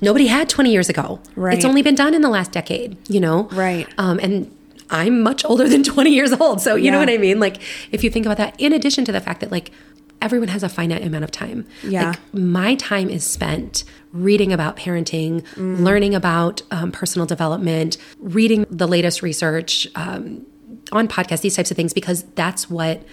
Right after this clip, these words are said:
Speaker 1: my passion and my business require. Someone else is learning about how to be a golf pro. I just
Speaker 2: Yeah.
Speaker 1: say that because <laughs> there's a golf course outside.
Speaker 2: Oh, right, sure,
Speaker 1: You know what I mean? Or
Speaker 2: sure.
Speaker 1: someone else is learning about, you know, the, the best ways to teach reading. Like,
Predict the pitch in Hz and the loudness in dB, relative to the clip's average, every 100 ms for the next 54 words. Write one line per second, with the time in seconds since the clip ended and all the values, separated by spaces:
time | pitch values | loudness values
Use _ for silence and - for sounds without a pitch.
0 | - - - 175 160 160 151 170 156 156 | -20 -16 -6 -4 -4 -4 -2 -2 -2 -2
1 | 147 156 139 - - - 208 175 - - | -2 -2 -2 -6 -8 -4 -2 -2 -4 -8
2 | - - - - - - 254 240 254 285 | -12 -20 -20 -18 -6 0 2 2 2 0
3 | 196 196 190 202 - 175 185 220 226 294 | 0 2 2 0 0 -2 0 0 0 -2
4 | 277 - 151 151 - 170 190 175 160 160 | -4 -4 -4 -4 -8 -4 0 2 2 0
5 | 180 185 190 226 240 220 214 - 220 - | -2 -4 -2 -2 0 0 -2 -4 -4 -4
6 | - - 208 202 196 494 440 359 285 277 | -2 0 4 4 4 2 2 4 4 4
7 | 247 220 269 294 285 294 302 285 240 247 | 4 2 2 2 4 4 2 2 2 4
8 | 254 240 226 226 233 208 202 202 196 - | 4 2 0 2 2 2 4 2 2 -4
9 | 190 220 214 - 214 208 226 226 - 277 | -2 0 -2 0 0 0 -2 -2 0 0
10 | 233 170 175 170 | 0 0 0 -2